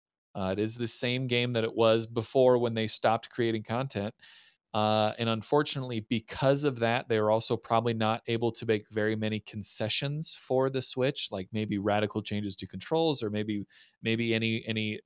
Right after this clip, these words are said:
important quality of life changes. This may be just a direct port over from what it was before to the Switch. Uh, the, the, the,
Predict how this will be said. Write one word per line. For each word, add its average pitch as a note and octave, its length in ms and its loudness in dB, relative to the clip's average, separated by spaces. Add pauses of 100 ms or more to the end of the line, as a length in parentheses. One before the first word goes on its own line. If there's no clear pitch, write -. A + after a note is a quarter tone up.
(120)
important A#2+ 640 -2
quality A#2 340 4
of G#2 100 0
life A#2+ 240 -2
changes. A#2 600 -2 (380)
This A#2+ 260 0
may B2 340 2
be C3+ 300 2
just A2+ 240 -2
a A2 60 0
direct G#2 560 2 (140)
port A2+ 380 2 (180)
over A2+ 360 4
from G#2+ 200 -4
what G#2+ 140 2
it G2+ 100 -2
was G2+ 200 2
before B2+ 480 2
to A#2 240 -6
the A2 100 -4
Switch. F#2 500 -4 (600)
Uh, F#2+ 380 -4 (520)
the, B2+ 160 0
the, B2+ 220 -2 (100)
the, A#2 240 2